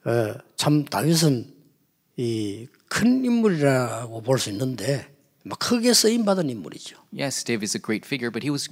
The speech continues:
Speaker 2: greatly used.
Speaker 1: 그러니까 여러분이 한나 한 명의 기도가 이런 어마어마한 결과를 낳아요.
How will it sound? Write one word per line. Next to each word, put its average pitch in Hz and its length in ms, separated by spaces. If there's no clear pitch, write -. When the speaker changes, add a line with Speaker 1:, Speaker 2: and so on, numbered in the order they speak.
Speaker 2:
greatly 165 420
used. 156 600
Speaker 1:
그러니까 143 220
여러분이 196 720
한나 285 520
한 202 260
명의 196 220
기도가 165 380
이런 302 280
어마어마한 185 420
결과를 131 380
낳아요. - 160